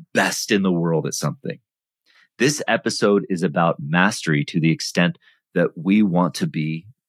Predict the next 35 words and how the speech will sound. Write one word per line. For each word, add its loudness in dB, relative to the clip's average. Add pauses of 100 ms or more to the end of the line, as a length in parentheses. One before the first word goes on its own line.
(120)
that, 2
that 0
we 2
want 2
to 4 (300)
master 0
a 2
skill. 2 (800)
And 2 (380)
when 2
we 0
take -4
that 2
ten -2
thousand 2
rule, 0 (140)
ten 0
thousand 2
hour 2
rule 0
off 2
the -8
table, 0 (720)
it 2
opens 2
up 0
an 0
entirely 2
new 2
world 2
to -8
us -6
on -6
what 0
we 0